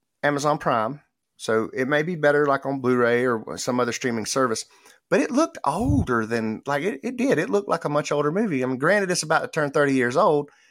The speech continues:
but it just seemed like our movies were a, a little bit, it had that old Western feel to it. Like, it just, uh,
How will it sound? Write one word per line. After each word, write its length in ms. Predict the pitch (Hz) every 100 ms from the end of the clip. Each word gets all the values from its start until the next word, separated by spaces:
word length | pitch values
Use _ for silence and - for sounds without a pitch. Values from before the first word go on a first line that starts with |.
| _ _ _
but 100 | 147
it 80 | 160
just 200 | 196 180
seemed 260 | 185 185 165
like 200 | 143 143
our 80 |
movies 420 | 135 151 160 143 123
were 260 | 110 107 82 -
a, 80 | 107
a 20 |
little 260 | 123 160 143
bit, 280 | 143 135 - _ _ _ _ _ - -
it 60 | 151
had 160 | 202
that 160 | 208 -
old 260 | 160 175 147
Western 360 | 170 170 156
feel 260 | 139 185 175
to 180 | - 101
it. 160 | -
Like, 200 | 78 101 110
it 120 | -
just, 280 | 117 - -
uh, 300 | 98 92